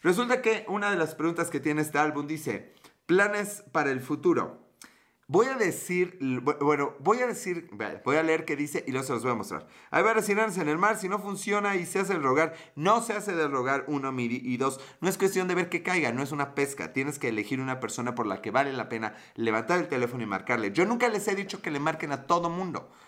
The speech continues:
siempre les digo que le marquen a alguien especial, lo digo y lo sostengo. Y si solo me interesa lo del ganado y no lo de vibrar,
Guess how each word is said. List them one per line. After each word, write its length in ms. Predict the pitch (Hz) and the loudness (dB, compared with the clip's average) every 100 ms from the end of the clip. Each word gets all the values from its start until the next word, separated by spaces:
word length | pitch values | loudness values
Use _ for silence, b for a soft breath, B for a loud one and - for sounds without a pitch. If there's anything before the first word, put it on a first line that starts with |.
| B | B
siempre 340 | - 156 170 180 | -2 0 2 2
les 80 | 160 | 2
digo 180 | 175 | 0
que 80 | 170 | 0
le 80 | 127 | 0
marquen 320 | 139 135 151 | 0 0 0
a 140 | - - | 0 2
alguien 460 | 160 190 175 143 | 2 2 -2 -4
especial, 480 | 110 - 101 110 85 | -4 -10 -8 -4 -4
lo 180 | 113 120 | 0 2
digo 260 | 156 175 - | 2 2 0
y 40 | |
lo 120 | 120 110 | -2 -2
sostengo. 400 | 101 - - - B B | -6 -14 -20 -20 B B
Y 100 | 123 | -6
si 100 | 127 | -2
solo 180 | 131 208 | 2 2
me 80 | 202 | 2
interesa 420 | 185 180 190 202 | 0 2 2 2
lo 100 | 175 | 2
del 120 | 156 | 2
ganado 380 | 139 143 180 185 | 2 0 0 2
y 40 | 170 | 2
no 120 | 185 | 2
lo 120 | 170 | 2
de 60 | 127 | 2
vibrar, 580 | 110 127 160 196 - | 0 2 2 0 -8